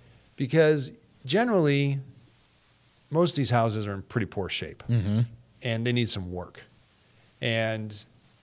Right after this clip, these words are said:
Speaker 1: when flippers do flip 'em, they're putting a product back on the market.
Speaker 2: Correct.
Speaker 1: And it's usually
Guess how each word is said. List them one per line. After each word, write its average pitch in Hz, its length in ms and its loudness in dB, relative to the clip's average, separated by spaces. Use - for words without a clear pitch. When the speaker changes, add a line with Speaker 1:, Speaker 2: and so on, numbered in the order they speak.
Speaker 1:
when 123 540 0
flippers 170 520 0
do 127 340 2
flip 107 360 -2
'em, 104 260 -2
they're 135 100 2
putting 214 280 2
a 131 40 2
product 156 320 2
back 101 220 -2
on 104 80 -4
the 101 60 -8
market. 117 420 -4
Speaker 2:
Correct. - 380 -6
Speaker 1:
And 120 600 0
it's 120 260 -4
usually 156 720 0